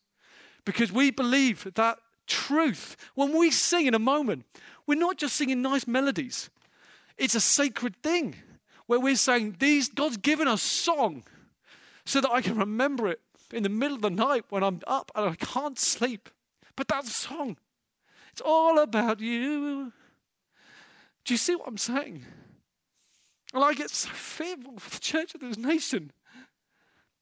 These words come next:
And I praise God for songwriters who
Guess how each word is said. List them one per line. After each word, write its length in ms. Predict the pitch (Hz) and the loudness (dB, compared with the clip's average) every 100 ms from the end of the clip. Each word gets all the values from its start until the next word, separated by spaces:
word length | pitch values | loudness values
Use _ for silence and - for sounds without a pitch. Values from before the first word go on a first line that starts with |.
| _ | _
And 140 | - 262 | -2 0
I 60 | |
praise 320 | 233 - 277 226 | 0 -2 -2 -4
God 300 | 302 302 262 | -6 -6 -4
for 80 | |
songwriters 800 | 233 - 254 262 233 185 175 - - _ _ _ _ _ _ _ - | -4 -4 -4 -4 -6 -6 -8 -10 -16 _ _ _ _ _ _ _ -6
who 180 | 233 | -6